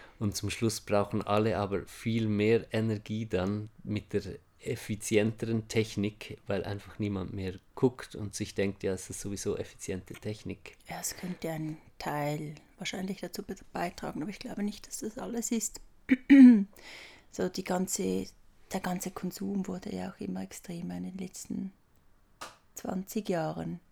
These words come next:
Speaker 1: Mhm. Auch dank Social Media. Um
Speaker 2: Unter
Speaker 1: darauf
Speaker 2: anderem,
Speaker 1: nochmal
Speaker 2: ja.
Speaker 1: zurückzukommen.
Speaker 2: Und das Internet,
Speaker 1: Unter anderem,
Speaker 2: natürlich.
Speaker 1: ja.
Speaker 2: Man,
Speaker 1: Ja, das
Speaker 2: du
Speaker 1: Interesse
Speaker 2: kannst
Speaker 1: war
Speaker 2: dir
Speaker 1: immer da, die Menschen so voll auf Konsum zu bringen. Aber es hat noch nie so gut funktioniert wie seit Social Media.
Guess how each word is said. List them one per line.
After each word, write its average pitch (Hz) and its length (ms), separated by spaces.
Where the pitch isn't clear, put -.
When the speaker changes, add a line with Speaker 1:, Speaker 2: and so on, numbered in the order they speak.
Speaker 1:
Mhm. 113 380
Auch 131 360
dank - 380
Social - 460
Media. 87 360
Um 95 180
Speaker 2:
Unter 165 280
Speaker 1:
darauf 190 220
Speaker 2:
anderem, 214 420
Speaker 1:
nochmal 165 140
Speaker 2:
ja. 180 40
Speaker 1:
zurückzukommen. 196 380
Speaker 2:
Und 254 100
das - 140
Internet, 330 380
Speaker 1:
Unter - 120
anderem, - 140
Speaker 2:
natürlich. 175 540
Speaker 1:
ja. - 40
Speaker 2:
Man, 156 200
Speaker 1:
Ja, 120 160
das 139 140
Speaker 2:
du 160 40
Speaker 1:
Interesse 156 240
Speaker 2:
kannst 160 280
Speaker 1:
war 139 120
Speaker 2:
dir - 120
Speaker 1:
immer 147 260
da, 104 420
die 113 120
Menschen 107 580
so - 180
voll 104 400
auf 98 220
Konsum 95 420
zu - 140
bringen. 90 320
Aber 110 180
es 104 140
hat 117 140
noch 117 320
nie 131 200
so 120 160
gut 110 240
funktioniert 104 720
wie 101 100
seit 98 380
Social 92 460
Media. 87 440